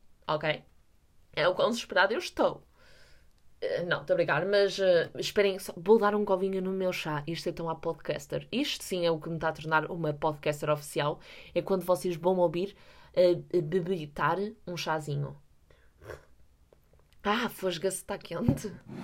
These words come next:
Não vamos repetir. Ok. E então, eh, yeah, eu sou a ovelha negra daquela turma. Não sou só a avózinha da turma, porque pronto,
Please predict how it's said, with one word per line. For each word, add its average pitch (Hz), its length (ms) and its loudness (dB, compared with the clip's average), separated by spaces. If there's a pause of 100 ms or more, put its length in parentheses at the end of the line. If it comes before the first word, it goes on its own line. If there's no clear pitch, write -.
(300)
Não 175 280 0
vamos 175 380 -2
repetir. 147 640 -8 (880)
Ok. 170 300 2 (1300)
E 226 100 4
então, 254 420 4
eh, 247 220 4
yeah, 302 340 4
eu 262 160 2
sou 180 880 0 (160)
a 175 140 0
ovelha 180 300 4
negra 151 340 0
daquela 151 380 0
turma. 302 360 -6 (220)
Não 269 180 4
sou 247 220 0
só 190 380 -2
a 170 100 6
avózinha 170 480 2
da 202 100 -2
turma, 285 280 -4
porque - 320 -8
pronto, 139 440 -4